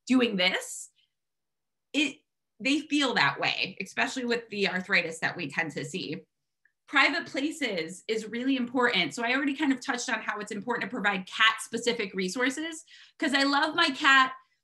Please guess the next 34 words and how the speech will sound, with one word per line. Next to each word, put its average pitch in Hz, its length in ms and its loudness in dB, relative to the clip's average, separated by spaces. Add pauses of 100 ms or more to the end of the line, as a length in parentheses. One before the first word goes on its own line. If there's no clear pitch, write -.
(720)
clients 254 500 6
who 247 100 0
have 226 200 6
their 196 120 0
cat 240 340 4
rooms. 247 380 2
I - 100 -4
think 214 180 -4
it's - 200 -6
awesome, 262 580 2 (280)
but 247 220 0
resources 330 580 0
should 285 140 -2
be 240 200 -4
everywhere. 180 800 0 (240)
So 226 640 2
I 262 180 4
always 285 240 2
ask 233 240 -2
clients, 247 560 0
"Where 226 200 -2
do 339 120 0
you 262 180 4
hang 247 240 -2
out 208 160 0
the 196 60 -4
most?" 208 640 -2 (560)
And 240 240 6
then 233 160 6
they 311 140 6
tell 226 240 2
me 247 260 0
usually 233 800 -2 (160)
bedroom 208 640 2